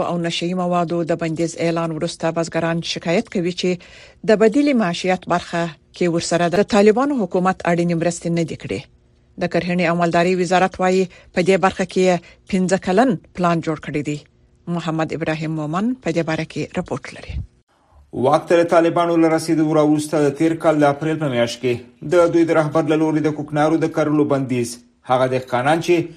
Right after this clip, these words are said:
Speaker 2: کوکنار به یې کرل، له اقتصادي ستونزو سره مخ کړي دي. یو شمېر کروندګر وایي، د کوکنارو په کښت یې اقتصاد ولاړ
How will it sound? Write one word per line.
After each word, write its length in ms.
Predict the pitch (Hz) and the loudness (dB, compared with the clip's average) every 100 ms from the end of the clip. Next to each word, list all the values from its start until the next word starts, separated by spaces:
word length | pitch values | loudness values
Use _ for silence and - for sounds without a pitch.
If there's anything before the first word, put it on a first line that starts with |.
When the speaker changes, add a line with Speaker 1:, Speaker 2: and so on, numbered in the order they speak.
| _ - | _ 0
Speaker 2:
کوکنار 400 | 175 165 170 180 | 0 2 2 4
به 100 | 180 | 2
یې 120 | 180 | 4
کرل، 180 | 180 175 170 | 2 4 2
له 80 | 160 | 0
اقتصادي 440 | 160 147 139 170 175 | -2 -2 -2 -2 -4
ستونزو 260 | 175 160 120 | -6 -6 -4
سره 180 | 123 117 | -2 -2
مخ 100 | 120 - | -4 -4
کړي 160 | 131 123 | -2 0
دي. 60 | 131 - - _ _ _ _ - 175 | 0 0 -8 _ _ _ _ 2 6
یو 80 | 190 190 | 6 4
شمېر 200 | 190 180 | -2 0
کروندګر 480 | 185 170 147 131 180 | 2 2 2 2 4
وایي، 240 | 175 175 170 - - _ - 160 | 6 6 4 0 -18 _ -6 0
د 80 | 180 | 2
کوکنارو 420 | 180 180 180 180 180 180 | 2 2 2 4 4 4
په 160 | 165 - | 0 0
کښت 260 | 185 - 175 | -4 0 2
یې 240 | 147 127 | 2 -2
اقتصاد 420 | - 143 147 123 123 | -4 -4 0 0 4
ولاړ 200 | 123 | 4